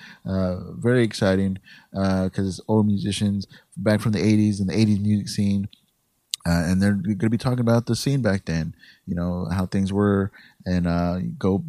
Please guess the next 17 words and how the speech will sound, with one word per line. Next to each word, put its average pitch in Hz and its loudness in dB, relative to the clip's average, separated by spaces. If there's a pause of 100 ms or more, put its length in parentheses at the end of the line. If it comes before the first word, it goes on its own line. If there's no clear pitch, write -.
(160)
go, 98 0
like, 95 -2
down, 95 0
uh, 90 0
memory 104 0
lane, 104 2
I 90 0
guess, 87 -2 (340)
uh, 87 2
of 90 -4
their, 90 0 (440)
uh, 82 0
their 87 -4
past - -4 (380)
and 85 -6
their, 82 -2
uh, 78 -4